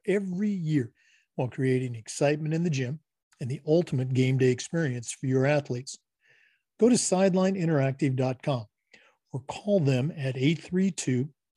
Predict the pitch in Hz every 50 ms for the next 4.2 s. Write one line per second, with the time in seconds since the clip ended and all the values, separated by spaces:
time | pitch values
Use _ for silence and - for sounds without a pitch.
0 | _ _ - - - 139 127 131 143 156 180 170 - - - 123 127 127 - -
1 | 127 127 175 208 226 202 147 - 160 170 175 170 143 127 151 185 190 156 127 -
2 | - 135 131 135 123 - - - 139 139 143 143 170 180 220 160 139 123 120 127
3 | 135 139 139 147 156 156 151 143 127 123 139 139 135 135 131 131 123 127 160 165
4 | 143 123 127 139